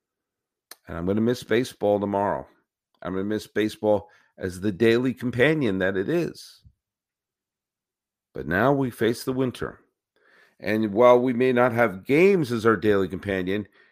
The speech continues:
you're gonna have me, your pal Sully. I'm gonna be here, maybe not every day of the, uh, off season, but, you know, at least for the next couple of months, I'm still gonna be doing my five a week.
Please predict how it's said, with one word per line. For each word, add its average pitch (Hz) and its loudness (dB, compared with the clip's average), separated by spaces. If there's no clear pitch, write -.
you're 98 -6
gonna 117 2
have 113 0
me, 151 2
your 139 2
pal 120 0
Sully. 131 0
I'm 135 -2
gonna 131 0
be 117 -4
here, 113 -2
maybe 208 2
not 196 6
every 220 4
day 147 8
of 113 0
the, 120 -2
uh, 101 0
off 107 -2
season, 127 -6
but, 107 -2
you 123 -2
know, 107 -2
at - -8
least 131 -2
for 156 0
the 147 0
next 143 -4
couple 139 0
of 143 -2
months, 151 0
I'm 113 -6
still 143 -4
gonna 135 2
be 123 -2
doing 135 0
my 117 0
five 131 4
a 123 0
week. 156 -4